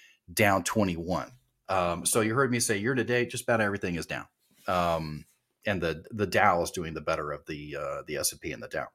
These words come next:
So trying to give you the benefit of, like, a perspective on how do we think about what's going on here at, uh, the twenty twenty-two market review real quick.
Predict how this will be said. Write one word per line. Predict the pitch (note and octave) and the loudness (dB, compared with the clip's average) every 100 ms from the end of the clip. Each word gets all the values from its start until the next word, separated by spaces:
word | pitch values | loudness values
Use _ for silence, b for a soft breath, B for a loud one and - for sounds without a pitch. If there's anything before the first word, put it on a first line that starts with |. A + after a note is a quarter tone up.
| _ B B B B B B | _ B B B B B B
So | - C#3 A#2+ - - | 4 6 4 0 -2
trying | - G3 A#3+ C4+ | 2 6 8 8
to | |
give | A2+ B2 A2 | 6 6 6
you | A2+ A2+ | 6 6
the | F#2+ | 4
benefit | G2+ G2 G2+ F#2 | 2 0 0 0
of, | F2 | 2
like, | F2 F2 | 0 0
a | F#2+ | -2
perspective | F#2 G#2+ - - F#2+ - G2 F2+ | -2 -2 -2 2 2 2 -2 0
on | F2+ E2+ D#2+ | 0 0 -2
how | - - B2+ | -2 4 4
do | C3+ | 6
we | A#2 | 4
think | G2+ G#2 - | 2 -4 0
about | D#2+ D#2+ D#2 | 4 4 4
what's | F#2 - | -2 -4
going | - E2 E2 | -4 -4 -4
on | D#2 E2 | -4 -6
here | F#2 E2+ D#2+ - | -6 -4 -4 -4
at, | D#2+ D2+ - - | -4 -4 -6 -4
uh, | D#2+ D2+ D2 | -4 -4 -6
the | E2 | -8
twenty | - G2 F2 E2 _ - | -6 -4 -4 -8 _ -6
twenty-two | G#2+ F#2+ F2 - A2 G#2 G2+ F2+ B B B G2+ | -2 -2 -2 4 4 4 2 -4 B B B 2
market | G#2 G#2+ A#2+ G#2+ | 6 6 6 4
review | A2 F#2 F2+ A2 D#2 - | 2 0 6 6 6 0
real | G#2 F#2+ | 2 4
quick. | - G2 | 6 6